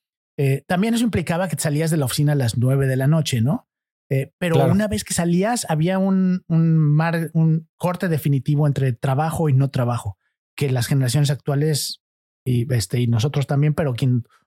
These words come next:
Speaker 1: hoy trabaja, eso ya no existe.
Speaker 2: Oye, pero en la parte de, de Games for Windows, eh, por supuesto que, eh, la, la plática,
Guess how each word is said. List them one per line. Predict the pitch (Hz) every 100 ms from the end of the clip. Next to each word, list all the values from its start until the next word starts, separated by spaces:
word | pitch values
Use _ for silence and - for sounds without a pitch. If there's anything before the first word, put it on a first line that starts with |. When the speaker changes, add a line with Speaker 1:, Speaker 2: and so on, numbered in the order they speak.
| -
Speaker 1:
hoy | 170
trabaja, | 185 170 170 190 160
eso | 123 147
ya | 123
no | 131
existe. | - 180 - - _
Speaker 2:
Oye, | - 160
pero | 165 165 156 156 - _ _
en | 151
la | 143
parte | 143 160 175
de, | 160 143 147
de | 127 123 120
Games | 120 160 -
for | 151
Windows, | 139 156 156 147 143 - - - _ _ _
eh, | 143 135 135 -
por | 143
supuesto | - 202 262
que, | - 156 131 131
eh, | 147
la, | 127 123 117 151
la | 131 -
plática, | - 156 165 202 175 190 175 156 131 120